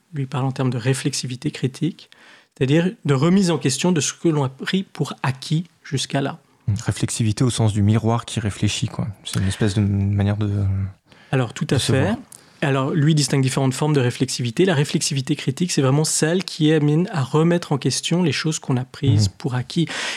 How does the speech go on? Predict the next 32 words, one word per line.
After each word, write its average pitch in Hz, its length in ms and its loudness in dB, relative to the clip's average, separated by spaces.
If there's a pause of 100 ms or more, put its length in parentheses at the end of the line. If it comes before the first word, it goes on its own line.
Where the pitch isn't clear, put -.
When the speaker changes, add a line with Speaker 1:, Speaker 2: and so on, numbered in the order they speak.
Speaker 1:
Et, 175 240 2
et 165 60 2
pour 147 200 2
être 135 120 -2
concret, 156 500 2 (240)
c'est - 100 2
vrai 156 140 2
qu'on - 440 0
grandit 139 380 2
tous, - 640 0 (220)
euh, 127 520 -2
dans 143 240 0
un 131 120 0 (400)
environnement 135 640 4
social, 160 580 0
culturel, 147 920 2 (360)
euh, 127 140 2
bercé 120 320 -2
par 117 160 -6
certaines 131 360 0
valeurs. 196 600 2
On 120 60 2
parle 123 480 0 (340)
une 151 180 8
langue 175 380 4
ou 117 60 -2
plusieurs 160 420 4
langues, 202 300 4
mais 127 120 4
qui - 240 -8
vont 131 160 2
définir 135 540 2